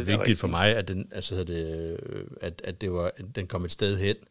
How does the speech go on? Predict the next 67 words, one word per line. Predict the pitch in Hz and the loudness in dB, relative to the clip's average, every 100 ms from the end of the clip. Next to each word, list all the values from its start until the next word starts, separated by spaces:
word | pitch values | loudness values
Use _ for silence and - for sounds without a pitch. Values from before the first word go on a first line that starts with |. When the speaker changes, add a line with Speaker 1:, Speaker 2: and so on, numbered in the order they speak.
| - - | -14 -6
Speaker 2:
hvor, | 82 85 85 | -4 -2 -2
hvor | 87 | -2
der | 87 | 0
var | 82 | 0
nogen, | 82 104 | 0 0
der | |
ville | 87 - | 0 0
have | 90 | 0
den. | 101 95 | 0 -4
Fordi | - 87 | -6 -6
så | - | -2
er | 107 | 0
det | 95 | 0
altså | 80 85 | -2 -2
lige | 104 | 0
meget, | 95 85 87 | 0 0 0
om | |
Speaker 1:
Mm. | 85 | -2
Speaker 2:
det | 85 87 | -4 -6
er | 82 | -4
det | 90 | -4
mest | 92 92 | -4 -4
centrale | 98 90 76 85 | -4 -2 -4 -4
sted | 92 92 90 | -4 -4 -4
i | |
landet. | 87 85 85 98 - _ _ _ _ - | -4 -4 -4 -8 -10 _ _ _ _ -12
Altså, | 87 90 | -6 -4
hedder | 87 82 | -4 -4
det, | 82 82 80 80 98 | -6 -6 -6 -8 -10
så | - - | -8 -4
er | |
det | 95 87 | -4 -2
vigtigt, | 101 113 | 0 0
at | 87 | 2
der | |
Speaker 1:
Ja, | 92 117 | 6 8
Speaker 2:
er, | |
Speaker 1:
det | 110 | 8
er | |
jo | 113 | 10
Speaker 2:
der | |
Speaker 1:
ikke | 160 | 10
noget | 151 | 10
Speaker 2:
noget | |
Speaker 1:
stort | - 160 156 | 10 10 10
land, | 135 131 | 10 8
vi | 104 101 | 8 4
bor | 120 127 | 8 10
i. | 110 | 10
Det | 104 139 | 8 6
har | 131 | 6
du | 95 | 4
ret | 101 113 | 0 -2
i. | 101 | -4
Speaker 2:
Ej, | - 123 | 0 4
jeg | 117 | 4
synes | 95 123 120 | 4 4 6
altså, | 104 101 | 4 4
vi, | 101 101 98 - - - - - 90 - | 4 2 0 -10 -20 -20 -14 -8 -6 -6
afstanden | - 107 107 123 98 | -4 -4 0 2 2
er | 95 | 2
forholdsvis | 90 104 113 107 110 104 | 0 2 2 2 0 0
begrænset | 104 90 78 101 | -2 -2 -2 -2
i | 95 | -2
Danmark, | 87 95 92 | -2 -2 -4
synes | 92 - | -6 -6
jeg. | 85 | -6